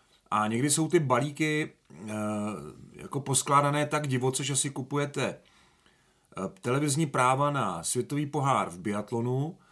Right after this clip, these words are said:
mistrovství Evropy v házené, eh, a, eh, mistrovství světa, eh, hokejistek do osmnácti let třeba. Jo, eh, přeháním trošku, ale, ale pro představu. Je, je, to se strašně občas, eh, jako špatně vyčísluje, že,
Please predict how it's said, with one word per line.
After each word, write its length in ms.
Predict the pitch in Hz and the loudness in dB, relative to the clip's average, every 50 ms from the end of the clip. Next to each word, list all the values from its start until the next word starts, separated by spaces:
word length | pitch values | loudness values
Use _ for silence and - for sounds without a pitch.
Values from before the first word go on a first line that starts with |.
| - - - - - _ _ | -20 -20 -20 -20 -20 _ _
mistrovství 560 | - 117 113 - - - 156 143 - 156 139 | -4 -2 -2 -2 0 -2 -2 -2 0 0 0
Evropy 380 | - 139 139 139 139 139 151 110 | 0 0 0 -2 0 0 -2 -2
v 40 | 87 | -2
házené, 800 | 82 98 98 98 95 95 120 120 120 123 123 131 143 156 165 | 0 0 0 0 0 0 0 0 0 0 0 -2 -2 -4 -6
eh, 460 | - _ _ _ - _ _ _ - - 101 104 202 196 - - _ _ - | -10 _ _ _ -20 _ _ _ -10 -6 -6 -4 -6 -6 -8 -12 _ _ -4
a, 480 | - 113 113 113 113 113 113 113 113 - - - - | 0 2 4 4 6 6 4 4 2 -2 -6 -12 -12
eh, 160 | 101 101 98 98 | -10 -8 -6 -6
mistrovství 520 | 107 113 107 - 131 139 127 - 143 135 | -6 -6 -6 -4 -4 -4 -4 -4 -4 -4
světa, 720 | - - 131 123 123 - 139 131 131 131 131 131 131 156 - | -2 -2 -2 -2 -2 0 0 2 2 2 2 0 -2 -6 -12
eh, 80 | - 101 101 101 101 104 104 104 104 104 - - - - - - - - - - - - 87 | -14 -12 -10 -8 -6 -6 -6 -6 -8 -8 -10 -12 -14 -16 -18 -18 -18 -18 -18 -18 -18 -16 -12
hokejistek 760 | 90 98 98 - 131 123 117 - - 139 127 127 120 - - - - | -12 -8 -4 0 2 2 2 0 -2 -2 -4 -4 -4 -6 -12 -18 -12
do 160 | 113 110 110 | -8 -8 -6
osmnácti 520 | 107 - - 120 110 107 107 104 - 110 | -6 -6 -6 -4 -4 -4 -4 -6 -6 -6
let 240 | 95 87 90 87 - | -6 -6 -8 -12 -16
třeba. 300 | - - 90 - - - _ _ - | -18 -18 -18 -18 -18 -20 _ _ -12
Jo, 240 | - - - - - _ - | -10 -10 -10 -12 -12 _ -14
eh, 100 | - - - - - _ _ | -14 -14 -14 -16 -20 _ _
přeháním 520 | - - 131 123 135 135 135 120 101 92 | -2 0 2 4 6 6 6 6 2 -2
trošku, 320 | 92 - 101 - - - - | -4 -8 -8 -8 -6 -2 2
ale, 200 | 123 135 131 - - - - - - - - | 2 2 2 2 -2 -10 -20 -20 -18 -6 -2
ale 140 | 123 123 | -2 0
pro 180 | 123 - 151 147 | 0 2 0 0
představu. 580 | 143 - 190 180 185 - - 131 113 98 92 - - - - - - - | 4 4 4 4 4 4 4 4 2 2 0 -6 -10 -20 -20 -20 -14 -6
Je, 160 | - 120 117 - | -4 -4 -4 -2
je, 120 | - 131 131 | -2 -2 -2
to 120 | 135 139 | 0 0
se 140 | - 175 160 | 2 2 4
strašně 360 | - - 151 143 135 - 165 | 2 2 0 0 0 0 -2
občas, 380 | 160 143 - 170 151 139 - - | -2 -2 0 0 0 0 0 -2
eh, 120 | 139 135 - | -2 -4 -4
jako 160 | 131 143 143 | -4 -4 -4
špatně 380 | 135 - - 147 147 175 170 | -2 2 2 2 2 2 2
vyčísluje, 460 | 151 135 - - 151 139 - 135 113 98 | 0 0 0 -2 -2 -2 -2 -2 -2 -2
že, 120 | 113 | -2